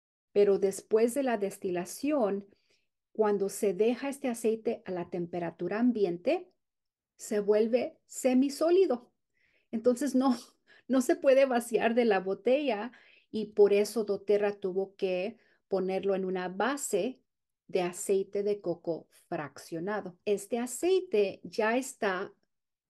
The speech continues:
prediluido y listo para usar directamente de la botella. Pero claro, queremos tener cuidado. Si tenemos la piel sensible, podemos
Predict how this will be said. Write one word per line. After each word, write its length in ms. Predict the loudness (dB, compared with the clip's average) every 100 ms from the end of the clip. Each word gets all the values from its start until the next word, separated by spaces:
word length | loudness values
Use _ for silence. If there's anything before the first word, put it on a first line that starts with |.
| _
prediluido 1040 | 2 4 4 2 0 0 0 0 -2 -4 -4
y 120 | -4
listo 640 | -4 -4 -6 -10 -10 -10 -12
para 220 | -8 -6
usar 520 | -8 -10 -6 -6 -6
directamente 800 | -6 -6 -6 -8 -8 -8 -8 -8
de 140 | -6 -8
la 140 | -8
botella. 520 | -10 -6 -4 -4 -6 -12 _ _ _ _ _
Pero 360 | 4 4 2
claro, 400 | 2 2 2 -4 _
queremos 420 | -2 0 0 -4
tener 300 | -4 -4 -4
cuidado. 520 | -2 -2 0 -2 -4
Si 220 | -6 -4 -4
tenemos 480 | -6 -6 -6 -6
la 160 | -8 -8
piel 200 | -6 -6
sensible, 680 | -6 -8 -6 -4 -4 -4 -6
podemos 640 | -6 -6 -6 -6 -8 -14